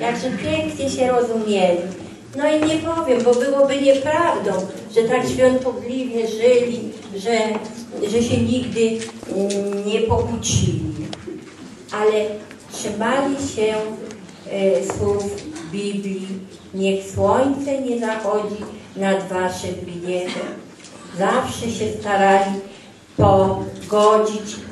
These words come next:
pojednać. E, e, w domu było bardzo i czysto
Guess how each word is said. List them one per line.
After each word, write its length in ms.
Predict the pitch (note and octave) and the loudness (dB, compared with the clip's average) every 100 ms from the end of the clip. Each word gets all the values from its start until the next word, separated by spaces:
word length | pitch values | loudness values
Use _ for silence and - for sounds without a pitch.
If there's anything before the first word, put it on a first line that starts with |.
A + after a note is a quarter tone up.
| - | 2
pojednać. 760 | - - - F#3 D3+ F#3 - F3 F3+ - - - - - - - - | 6 6 8 6 6 2 -2 -2 -4 -6 -10 -14 -16 -18 -20 -20 -12
E, 140 | - | -6
e, 560 | G3 F#3+ G3 G3 G3 F#3+ - - - - - - | 0 2 2 0 -2 -2 -4 -10 -16 -20 -18 -14
w 60 | F#3+ | -4
domu 320 | A3+ A3+ A3+ | 0 0 0
było 260 | G#3+ G#3+ G3 | 2 4 4
bardzo 640 | F#3+ F#3+ G3 F#3+ G3 G3 - - - - - - | 2 2 0 0 0 0 -4 -12 -16 -20 -20 -8
i 140 | B3+ | -6
czysto 540 | - G3+ G3 F#3+ - | -2 4 6 6 2